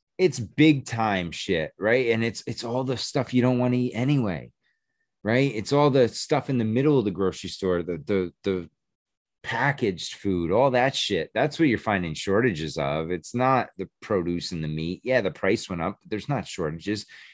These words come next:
And, and like you say, if you stay local, you'll find a lot more abundance than if you, you know, listen to C N N and all that crap that's just gonna push the fear porn out there.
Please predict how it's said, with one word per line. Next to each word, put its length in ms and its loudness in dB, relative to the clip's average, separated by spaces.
And, 280 2
and 160 2
like 200 0
you 80 2
say, 240 -2
if 140 -8
you 80 -2
stay 240 2
local, 540 0
you'll 120 2
find 320 0
a 40 4
lot 220 2
more 140 0
abundance 600 -4
than 160 -6
if 180 -6
you, 260 -2
you 140 -4
know, 180 -4
listen 300 -6
to 60 -12
C 280 -8
N 100 -8
N 200 -6
and 100 -10
all 180 -6
that 200 -4
crap 360 -8
that's 200 -12
just 200 -14
gonna 140 -10
push 280 -12
the 80 -18
fear 220 -6
porn 300 -12
out 240 -12
there. 260 -10